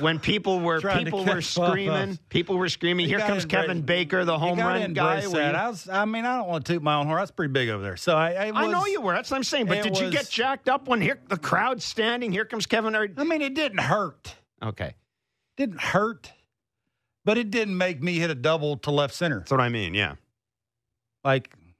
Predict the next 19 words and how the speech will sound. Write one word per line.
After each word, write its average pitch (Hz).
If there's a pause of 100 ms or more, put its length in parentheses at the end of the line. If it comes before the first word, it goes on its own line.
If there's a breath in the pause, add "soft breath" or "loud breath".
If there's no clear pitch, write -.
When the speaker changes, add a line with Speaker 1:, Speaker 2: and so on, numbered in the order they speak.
(480)
Speaker 1:
You 113
can 165
only 151
do 135
what 123
you 123
can 120
do, 127
whether 117
or 113
not 107
forty 123
thousand 104
people 107
are 92
screaming 107
at 104
you 107
or 95